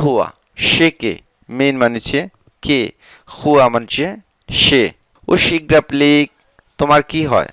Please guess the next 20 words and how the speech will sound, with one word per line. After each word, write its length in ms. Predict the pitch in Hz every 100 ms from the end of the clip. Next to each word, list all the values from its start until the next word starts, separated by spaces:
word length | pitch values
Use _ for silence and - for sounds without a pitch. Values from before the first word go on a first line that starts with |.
| -
বা 60 | 110 -
কি 80 | 135 160
সম্পর্ক 360 | 147 139 120 107 104
বা 60 | 107
কি 80 | 127 131
আত্মীয় 300 | 123 - 135 113
হয়? 160 | 85 - _ _ - -
উস 220 | - 147 - 127
মানেছে 300 | 123 117 131 -
কি, 120 | 180 214 _ 139
ইকরাব 320 | 147 139 127 -
মানেছে 240 | 113 113 117 -
সম্পর্ক 380 | 131 127 135 127 123
বা 60 | 110 98
আত্মীয়, 340 | - 110 95 - - _ _ 123
লিক 320 | 135 139 139 - 113
মানেছে 240 | 110 120
তোমার। 360 | - 120 104 85 - _ - - _ -
হাদা 300 | 151 147 139 127
আখুই, 320 | - - 107